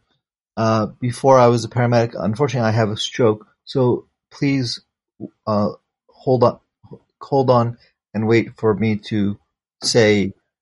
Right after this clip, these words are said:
uh, uh, uh, restaurant," like, doing stuff like that, or, or, or I can, or me and Caitlin will go to E M S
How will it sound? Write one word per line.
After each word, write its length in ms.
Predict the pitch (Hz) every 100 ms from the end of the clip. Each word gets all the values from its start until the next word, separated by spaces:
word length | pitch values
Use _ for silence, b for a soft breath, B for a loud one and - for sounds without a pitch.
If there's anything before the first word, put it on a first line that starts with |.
| _ _ _ _ -
uh, 400 | 107 101 95 76 67 _ _ _ - - - -
uh, 340 | 113 104 170 208 _ _ _ _ _ _ _ _ -
uh, 400 | 104 98 95 -
restaurant," 520 | 101 117 - 98 92 95
like, 220 | 95 - - _ - 104
doing 440 | 110 120 110 98
stuff 280 | - 107 101
like 120 | 98
that, 280 | 90 85 - _ _ _ _ _ _ 107
or, 400 | 117 113 104 - _ _
or, 380 | 113 110 113 - _ -
or 220 | 113 107
I 140 | 101
can, 400 | 101 110 98 120 _ _ _ _ -
or 320 | 110 104 95
me 440 | 110 113 117 113 95
and 420 | 104 101 107 - _ _
Caitlin 640 | - 117 101 90 101 98 95 _ _ _
will 140 | 104 98
go 260 | 104 104
to 320 | 98 107 98 -
E 120 | 110
M 160 | 104 101
S 320 | 95 -